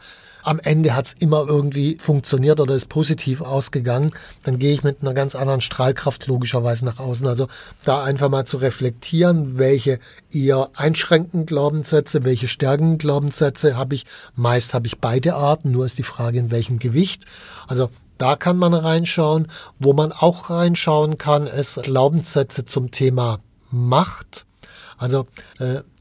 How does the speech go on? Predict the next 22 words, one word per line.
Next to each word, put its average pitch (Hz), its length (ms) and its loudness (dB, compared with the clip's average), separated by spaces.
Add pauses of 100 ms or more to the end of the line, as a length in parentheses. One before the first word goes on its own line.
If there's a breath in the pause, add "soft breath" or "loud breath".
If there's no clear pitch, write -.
(120)
ich - 180 -6
habe 151 120 0
ja 139 80 4
nun 135 140 0
viele 143 340 -2
Unternehmer 131 480 0
kennengelernt 113 800 -4 (340 loud breath)
und 135 540 -6 (480)
die 135 380 0
meisten, 139 1200 0 (280)
wenn 135 180 -2
nicht - 280 -4
alle 143 320 0
Unternehmer, 123 680 -2 (400 loud breath)
die 127 180 0
ein 117 220 0
größeres 156 720 2
Unternehmen 135 600 0
aufgebaut 127 720 -4
haben, 143 220 -2 (460 loud breath)
die 127 120 0
haben 131 300 0